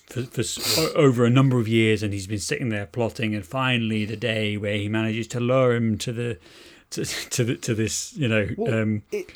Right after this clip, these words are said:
Speaker 2: it's
Speaker 1: to the,
Speaker 2: a
Speaker 1: to,
Speaker 2: number
Speaker 1: hold
Speaker 2: of
Speaker 1: on,
Speaker 2: years
Speaker 1: hold
Speaker 2: in
Speaker 1: on.
Speaker 2: the plot, Sam, but it doesn't, go on.
Speaker 1: Well, he, he ma-, he ma-, he ma-, he manages to lure him to this park of metaphors,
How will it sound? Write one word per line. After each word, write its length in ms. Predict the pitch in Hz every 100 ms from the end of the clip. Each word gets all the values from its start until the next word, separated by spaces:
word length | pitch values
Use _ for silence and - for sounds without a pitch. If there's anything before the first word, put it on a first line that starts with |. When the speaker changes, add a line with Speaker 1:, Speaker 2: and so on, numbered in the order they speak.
| -
Speaker 2:
it's 140 | 208
Speaker 1:
to 60 | 123
the, 80 | 185
Speaker 2:
a 20 |
Speaker 1:
to, 80 | 226
Speaker 2:
number 160 | 143 131
Speaker 1:
hold 140 | 147
Speaker 2:
of 60 | 120
Speaker 1:
on, 40 |
Speaker 2:
years 100 | 113
Speaker 1:
hold 120 | 123 123
Speaker 2:
in 40 |
Speaker 1:
on. 40 | 110
Speaker 2:
the 80 | -
plot, 260 | 196 -
Sam, 380 | - 113 78 92
but 120 | 104
it 40 | 143
doesn't, 400 | 175 175 - 120
go 120 | 147
on. 140 | 98 - - - - -
Speaker 1:
Well, 140 | 139
he, 220 | 123 123
he 80 | 139
ma-, 100 | 131
he 180 | 147 123
ma-, 220 | 131 131
he 220 | 131 120 120
ma-, 100 | 123
he 240 | - 135
manages 540 | 123 123 107 107 - 117
to 60 |
lure 180 | 110 110
him 120 | 107 101
to 100 | 107
this 180 | 95
park 420 | - 131 107 101 -
of 80 | 104
metaphors, 640 | 113 - 107 110 107 117